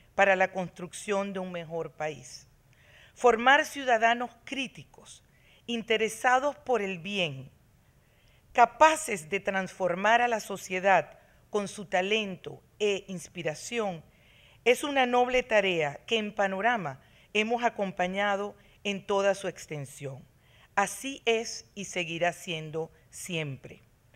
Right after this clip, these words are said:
Desde las páginas del periódico y desde todas nuestras plataformas digitales, hemos alertado también de los peligros que atentan contra nuestro sistema educativo en sus distintos niveles.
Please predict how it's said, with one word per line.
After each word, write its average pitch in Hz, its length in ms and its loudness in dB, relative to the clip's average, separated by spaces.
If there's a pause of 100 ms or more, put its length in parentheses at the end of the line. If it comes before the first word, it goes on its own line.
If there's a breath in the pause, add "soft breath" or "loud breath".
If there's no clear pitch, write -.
(640 soft breath)
Desde 240 360 6
las 220 160 4
páginas 294 480 4
del 214 140 -2
periódico 170 640 -6 (260)
y 214 100 -6
desde 196 280 0
todas 277 420 6
nuestras 233 320 -4
plataformas 214 800 -4
digitales, 180 800 -6 (460 soft breath)
hemos 269 320 4
alertado 233 680 4
también 190 640 -6 (300 soft breath)
de 220 160 4
los 233 160 2
peligros 269 520 -2
que 269 100 -2
atentan 165 760 -4 (240 soft breath)
contra 202 380 2
nuestro 185 320 -4
sistema 233 560 -2
educativo 220 640 -4
en 185 60 -8
sus 185 180 -14
distintos 160 520 -14
niveles. 151 580 -12